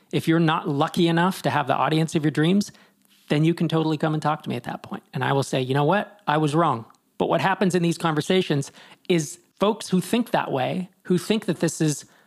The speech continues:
all luck, mostly luck, those are the folks that don't ship, they don't put in the time because they think that luck has so much to do with it and that they're not, quote unquote, a lucky person.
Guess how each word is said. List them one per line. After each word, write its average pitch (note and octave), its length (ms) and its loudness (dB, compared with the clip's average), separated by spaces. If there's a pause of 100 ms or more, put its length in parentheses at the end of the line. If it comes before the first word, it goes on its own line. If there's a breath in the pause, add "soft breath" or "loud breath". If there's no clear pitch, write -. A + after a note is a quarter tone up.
(220 soft breath)
all E3 320 2
luck, F#3+ 340 0
mostly G3 680 2
luck, F#3+ 400 0 (420 soft breath)
those D#3 240 2
are E3 60 2
the D#3 80 2
folks F3 300 0
that C#3 180 -2
don't - 180 0
ship, - 300 -2
they C#3 100 2
don't D3+ 180 2
put D#3+ 220 2
in D#3 80 2
the D3 80 0
time D#3+ 300 0
because B2+ 300 0
they B2 120 0
think F3+ 640 0 (380)
that D#3+ 120 -2
luck D3+ 400 -2 (300)
has D3+ 200 0
so F#3 300 0
much F3 220 0
to E3 80 -4
do D#3 160 2
with D#3 120 2
it C#3 200 0
and C#3+ 120 0
that - 120 -2
they're D#3 160 2
not, D3 380 0
quote D3 180 0
unquote, C#3 340 -2
a D#3 60 0
lucky C3+ 320 -4
person. - 500 -8